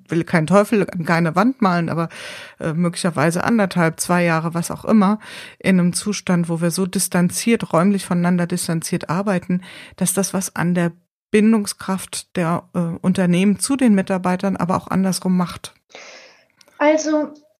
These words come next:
Speaker 2: das Tolle ist, dass das Seelische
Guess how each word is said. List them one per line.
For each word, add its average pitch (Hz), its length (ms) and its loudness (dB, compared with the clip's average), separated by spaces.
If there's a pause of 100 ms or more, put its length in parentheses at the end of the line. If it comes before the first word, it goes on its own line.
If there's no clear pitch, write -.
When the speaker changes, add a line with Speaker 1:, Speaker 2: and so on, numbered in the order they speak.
(120)
Speaker 2:
das 208 280 -4
Tolle 320 420 2
ist, - 540 -4 (340)
dass 226 720 0
das 202 240 -4
Seelische 247 720 0